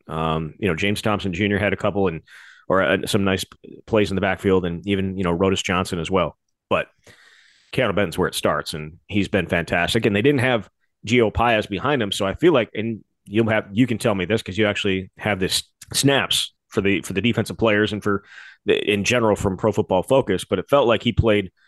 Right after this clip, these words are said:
more snaps yesterday than he had previously because they didn't have Gio Paez to throw in there. Now they played,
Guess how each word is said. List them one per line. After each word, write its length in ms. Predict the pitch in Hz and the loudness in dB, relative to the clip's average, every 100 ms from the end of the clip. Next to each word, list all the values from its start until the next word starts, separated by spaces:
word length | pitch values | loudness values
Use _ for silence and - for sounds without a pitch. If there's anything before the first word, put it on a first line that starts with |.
| _ _ | _ _
more 280 | - 110 120 | -10 2 2
snaps 540 | 120 123 113 104 - - | 2 0 -2 -2 -8 -6
yesterday 460 | 98 110 - 123 117 | -2 0 2 4 4
than 100 | 101 | 0
he 80 | |
had 260 | 87 101 80 | 0 -2 -2
previously 520 | - 127 123 - 135 | 0 2 2 2 2
because 320 | 135 107 98 - | 2 -4 -6 -2
they 220 | 110 110 | 0 0
didn't 240 | 92 113 | -2 -2
have 160 | 107 95 | -2 -2
Gio 240 | 95 107 | 0 0
Paez 360 | - 104 104 104 | 0 0 0 0
to 80 | 101 | -4
throw 260 | 101 95 | -2 0
in 120 | 104 131 | 0 2
there. 140 | 131 | 2
Now 140 | 110 | 2
they 100 | 107 | 0
played, 320 | 107 127 113 | 0 2 0